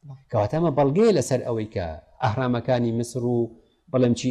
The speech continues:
Speaker 2: کەلتوری نەتەوەکانی ئەم، ئەم هەموو عالەمە بۆچی ماوە تۆ؟ چونکە ئیسلام دەستی لێ نەداوە.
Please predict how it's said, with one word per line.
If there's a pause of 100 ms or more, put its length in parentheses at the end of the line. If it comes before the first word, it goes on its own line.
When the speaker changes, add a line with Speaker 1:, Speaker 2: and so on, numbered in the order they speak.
Speaker 2:
کەلتوری
نەتەوەکانی
ئەم،
ئەم
هەموو
عالەمە
بۆچی
ماوە
تۆ؟
چونکە
ئیسلام
دەستی
لێ
نەداوە.